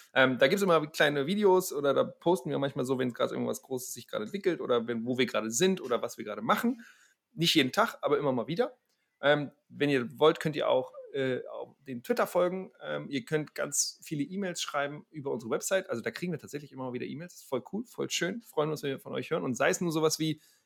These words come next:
„Voll cool, dass ihr das macht und ich lerne ganz viel.“ Wenn ihr allein, wenn wir solche E-Mails bekommen, also mir wärmt das immer das Herz. Das ist immer, ich finde das immer schön. Also weil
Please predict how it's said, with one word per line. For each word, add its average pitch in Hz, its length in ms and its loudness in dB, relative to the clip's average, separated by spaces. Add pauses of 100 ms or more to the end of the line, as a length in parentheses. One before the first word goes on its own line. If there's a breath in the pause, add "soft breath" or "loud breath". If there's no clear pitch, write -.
(220 soft breath)
„Voll 165 260 4
cool, 185 120 6
dass 165 120 4
ihr 165 80 2
das 147 140 0
macht 160 240 -2
und 139 80 -8
ich 123 100 -6
lerne 110 240 0
ganz 101 220 -8
viel.“ 104 260 -8
Wenn 123 160 2
ihr 135 160 0
allein, 135 420 0
wenn 139 140 0
wir 127 80 0
solche 160 240 0
E-Mails 151 240 -2
bekommen, 143 480 -4
also 120 160 -6
mir 151 160 2
wärmt 143 180 6
das 127 120 2
immer 123 100 2
das 113 160 2
Herz. 101 240 0
Das 120 120 -6
ist 131 40 -8
immer, 127 160 -10
ich 127 120 -16
finde 127 160 -6
das 120 80 -4
immer 113 180 -6
schön. 107 260 -2
Also 117 220 0
weil 117 200 4